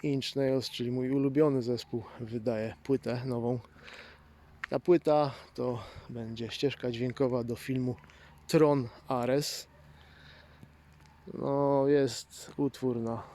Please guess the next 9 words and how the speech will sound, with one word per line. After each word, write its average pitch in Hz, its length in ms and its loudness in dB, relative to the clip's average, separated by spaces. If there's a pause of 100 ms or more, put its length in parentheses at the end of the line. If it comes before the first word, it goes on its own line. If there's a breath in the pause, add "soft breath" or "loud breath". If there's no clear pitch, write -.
internecie, 143 680 0
na 147 100 4
YouTubie, 139 360 4
można 127 220 0
sobie 127 200 -4
posłuchać. 139 580 2
Słuchałem 127 480 -2 (960 loud breath)
jeszcze 123 360 -2
dwóch 127 440 -2